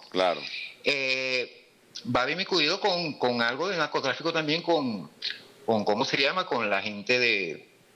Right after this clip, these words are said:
Speaker 2: del narcotráfico de, de México, ¿no? Eso va a ser, eh, contundentemente. Yo te digo, mira, ellos están hasta el filo de, de, de, del precipicio, ¿no? En cualquier momento, esto, ellos mismos van a comenzar a caerse totalmente.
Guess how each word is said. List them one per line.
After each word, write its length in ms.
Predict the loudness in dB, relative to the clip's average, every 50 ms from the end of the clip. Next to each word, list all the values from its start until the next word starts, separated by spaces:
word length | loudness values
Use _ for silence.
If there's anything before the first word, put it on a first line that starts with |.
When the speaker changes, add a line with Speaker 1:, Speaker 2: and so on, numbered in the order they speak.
| -20 -20 -20 -20 -20 -20 -20 -20 -20 -20 -20 -20 -20 -20 -20 -20 -8 0
Speaker 2:
del 180 | 0 0 2
narcotráfico 640 | 2 -2 0 -2 -2 0 0 0 0 -2 -4 -4 -2
de, 300 | 0 0 0 0 -2 -4
de 180 | -2 -4 -4
México, 480 | -2 -2 -6 -6 -6 -12 -6 -6 -4 0
¿no? 320 | 0 -2 -2 -4 -12 -20 -20 -20 -20 -20 -20 -20 -20 -20 -20 -20 -20 -20 -20 -10 -6 -4
Eso 220 | -2 -2 0 0
va 60 | 0 0
a 20 |
ser, 200 | 0 0 2 2
eh, 280 | 2 2 2 0 -2 0
contundentemente. 1000 | -2 -2 0 0 0 0 0 2 2 2 2 2 2 0 -2 -4 -10 -14 -16 -16 -20 _ -20 -20 -20 -20 -20 -20 -20 -18 -4 -2
Yo 120 | -2 2
te 120 | 2 2
digo, 240 | 2 2 0 0 -2 0
mira, 240 | 0 0 0 0 -4 -10 -8 -2
ellos 240 | -2 0 0 0 0
están 240 | 0 0 0 2 2
hasta 220 | 0 2 2 -2
el 80 | -2 -2
filo 360 | -2 0 0 2 2 2 4
de, 520 | 4 4 4 4 2 0 -4 -10 -16 -20 -20 -20 -20 -20 -8
de, 800 | -4 0 0 2 2 2 4 2 2 4 2 0 -2 -4 -4 -8 -10 -16 -18 -18 -18 -20 -20 -20 -20 -20 -20 -20 -20 -12 -12 -12 -12 -12 -18 -14
de, 680 | -14 -14 -6 -2 -2 0 0 0 -2 -4 -4 -6 -6 -2
del 160 | -2 -2 -2
precipicio, 640 | 0 -4 -2 -2 -4 -2 -2 -2 -2 -2 -4 -2 0
¿no? 140 | 0 0
En 80 | 0 0
cualquier 280 | 0 -2 0 0 -2 0
momento, 540 | 0 0 2 2 0 0 0 -2 -4 -2 0
esto, 580 | -2 -2 -2 -2 -2 0 2 4 4 4 4 2
ellos 220 | 2 2 0 -2
mismos 240 | -2 -2 0 2 2
van 120 | 2 2
a 20 | 2
comenzar 340 | 0 0 0 0 0 0 0
a 60 | 0
caerse 460 | 2 2 2 2 2 0 -2 -6 -8 -6
totalmente. 580 | -8 -2 0 0 -2 0 -2 -4 -4 -6 -10